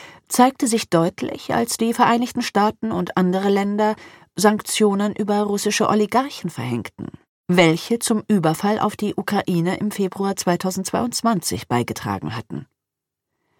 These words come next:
Mehrere Oligarchen umgingen die Sanktionen,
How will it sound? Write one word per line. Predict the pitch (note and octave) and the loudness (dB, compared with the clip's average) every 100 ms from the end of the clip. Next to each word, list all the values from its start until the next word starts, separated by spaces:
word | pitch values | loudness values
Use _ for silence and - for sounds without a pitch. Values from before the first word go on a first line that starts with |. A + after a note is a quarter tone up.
| _ _ _ _ _ | _ _ _ _ _
Mehrere | F#3+ G#3 B3 G#3+ D#3 C3+ B2+ - | 0 4 4 4 2 2 0 2
Oligarchen | D3+ C#3+ D#3 E3 - F3 | 2 4 4 4 0 -4
umgingen | F3 E3+ F#3+ A#3+ A#3+ D#3 C#3 | -2 -2 -2 -2 0 0 -2
die | D3+ C#3+ | -2 0
Sanktionen, | C#3+ C#3+ - - E3 D#3 D#3 | 2 0 -2 -2 2 2 2